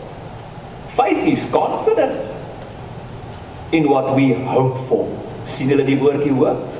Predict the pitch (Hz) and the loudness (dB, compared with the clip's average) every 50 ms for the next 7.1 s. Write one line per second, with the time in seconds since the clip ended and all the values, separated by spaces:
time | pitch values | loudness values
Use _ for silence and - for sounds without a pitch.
0 | - - - - - - - - - - - - - - - - - - - - | -12 -12 -12 -14 -14 -14 -14 -14 -14 -16 -16 -16 -16 -16 -16 -10 -2 0 2 2
1 | - - - 120 107 107 110 110 110 110 107 107 107 104 107 107 104 101 104 104 | 2 2 2 2 4 6 4 4 4 2 2 2 2 0 0 2 2 2 0 -2
2 | 104 101 101 98 101 110 113 104 107 95 113 113 101 98 - - - - - - | -2 -4 -2 2 4 4 4 4 2 2 0 0 0 -4 -8 -10 -10 -10 -10 -12
3 | - - - - - - - - - - - - - - - - - - - - | -12 -14 -14 -14 -16 -16 -16 -14 -14 -16 -16 -16 -14 -14 -16 -16 -14 -16 -16 -14
4 | - - - - - - - - - - - - - - - - - - - - | -14 -14 -16 -16 -16 -16 -16 -16 -14 -14 -14 -14 -14 -14 -14 -14 -14 -14 -14 -14
5 | - - - - - - - - - - 156 - 233 302 285 - - - 131 - | -14 -14 -16 -16 -16 -16 -14 -4 0 2 4 4 4 4 2 0 0 0 0 0
6 | - - - - - 151 - - 151 151 - 151 151 - - - - - - - | 0 -2 -4 0 0 2 2 2 0 2 2 2 4 4 2 0 -2 -6 -8 -10
7 | - | -10